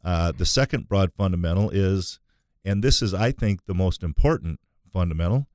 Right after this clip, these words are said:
is how is corporate America, their profits and losses, doing operating within the economy?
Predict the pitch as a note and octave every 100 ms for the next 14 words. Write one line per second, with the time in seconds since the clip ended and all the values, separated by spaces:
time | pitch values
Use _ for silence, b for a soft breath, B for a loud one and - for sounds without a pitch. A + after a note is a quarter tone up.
0 | _ _ _ - A2 G#2 - B2+ C3 D3
1 | B2+ A2+ - - A#2+ - A2+ G2 G2+ G#2
2 | G#2 - F#2 E2 F2 - G2 F#2 F#2 F#2
3 | G2+ F#2+ G2+ B2+ C#3 F2+ F2 D#2+ D#2+ G2
4 | F#2+ F#2 G2 - _ _ F2+ F2+ F#2+ F#2
5 | F#2+ G2 B2+ C3 G#2 D2+ - D#2+ D#2 A#2+